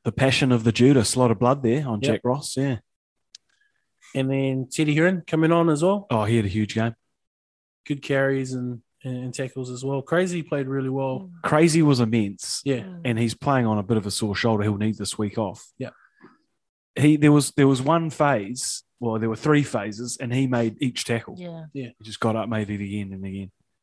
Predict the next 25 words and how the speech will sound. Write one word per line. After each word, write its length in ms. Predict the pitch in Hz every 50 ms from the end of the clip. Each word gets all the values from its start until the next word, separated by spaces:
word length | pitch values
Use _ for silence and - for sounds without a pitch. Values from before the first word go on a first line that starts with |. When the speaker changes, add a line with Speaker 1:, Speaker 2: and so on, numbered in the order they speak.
| _ _ _ _ _
Speaker 2:
He's 180 | - 156 147 175
like 120 | 190 190 -
the 40 | 208
Speaker 1:
Incredible. 260 | 180 165 - - 170
Speaker 2:
Tasmanian 480 | 151 139 156 151 147 143 143 139 131 127
devil. 340 | 135 139 131 127 117 - _ _ _ _ _ -
Speaker 1:
Yeah. 220 | - - 107 - -
Speaker 3:
<laughs> 300 | 247 285 277 233 262 247 - - 269 - _ _ _ _ _ _ _ _ -
Speaker 2:
Just 180 | - 131 -
goes 260 | - 147 147 143 135 139
around, 220 | 139 135 135 131
just 300 | 127 127 - - - _ _ _ _ -
like, 140 | 139 131 113
"Oh, 200 | 131 156 156 135
shit, 180 | 135 - 156 147
he's 140 | 135 131 139
over 160 | 139 139 139
there, 220 | 143 143 139 139 139
back 100 | - 98
Speaker 1:
Yeah. 160 | 117 107 104 101
Speaker 2:
over 140 | - 135
there." 340 | 135 139 143 135 127 - _ _ _ _ _ _ _ _ _ _ _ _ _ _ -
Speaker 1:
He's 160 | 143 151 143
crazy. 500 | - - 120 123 131 117 101 98 - _ _ _ -
Speaker 2:
Yeah. 180 | - 135 127